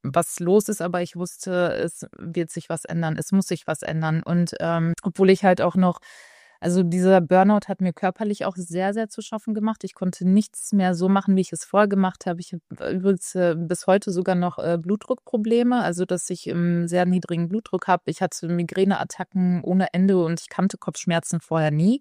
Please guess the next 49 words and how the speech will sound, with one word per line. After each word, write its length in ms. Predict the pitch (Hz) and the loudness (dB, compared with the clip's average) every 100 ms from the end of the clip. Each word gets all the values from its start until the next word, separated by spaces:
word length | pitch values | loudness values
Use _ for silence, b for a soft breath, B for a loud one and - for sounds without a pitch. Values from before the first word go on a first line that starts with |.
| - | 2
Ähm, 680 | 185 185 180 180 180 180 147 | 4 6 6 4 4 4 2
ja, 200 | 185 214 | 4 6
und 200 | 180 180 | 6 2
ich 120 | 175 | 0
sag 120 | 208 | -2
halt 160 | 202 175 | -4 -2
dann 140 | 180 | -2
in 100 | 185 | 0
diesem 260 | 185 180 180 | -2 -2 -6
Zustand, 540 | - 208 - 208 196 | -6 -12 -6 -2 -2
wo 80 | 190 | -2
du 120 | 180 | -6
gerade 300 | 175 185 185 | -6 -4 -2
überhaupt 340 | 185 180 190 196 | -2 -2 -2 -2
gar 120 | 175 | -4
nicht 180 | 175 - | -4 -4
weißt, 220 | 180 180 | -6 -6
wie 60 | 190 | -10
du 80 | 170 | -4
überhaupt 220 | 170 160 | -4 -4
fit 280 | - - - | -10 -14 -10
wirst, 440 | 170 175 202 - - | -2 0 0 -2 -4
stehst 240 | 196 202 | -2 -2
du 40 | 185 | -2
dann 200 | 190 190 | 0 0
halt 160 | 190 | 0
auch 140 | - 190 | -2 -2
in 100 | 185 | 0
deinem 180 | 180 175 | 0 -4
Kopf 180 | 196 | -10
von 160 | - 196 | -6 -2
diesem 280 | 185 175 180 | -2 -2 -2
so, 160 | 180 175 | -2 -4
"Okay, 460 | - 202 165 156 - | -4 0 0 0 -4
ne, 360 | 175 175 180 - - | -4 -2 -2 -2 -2
mein 320 | 180 180 175 | 2 4 2
Weg, 340 | 180 196 - - | 2 0 -2 -8
m, 200 | - 185 - _ _ _ - | -2 0 -2 _ _ _ -2
geht, 240 | 185 202 - | -2 -2 -4
geht 340 | 175 180 - | -2 -2 0
jetzt 180 | 208 - | -2 0
irgendwo 640 | 196 202 196 208 208 208 208 - | 4 4 6 4 6 4 2 0
anders 380 | 190 151 147 - | 0 2 -2 -4
hin." 240 | 151 196 - B B B B B B B B | -2 -2 -4 B B B B B B B B
Ja, 120 | 220 | 6
dann 160 | 202 202 | 8 8
sind 140 | 202 | 6
wir 160 | 202 175 | 4 2
wiedergekommen. 800 | 202 262 269 - 285 285 311 | 0 -2 -4 -6 -2 -2 -2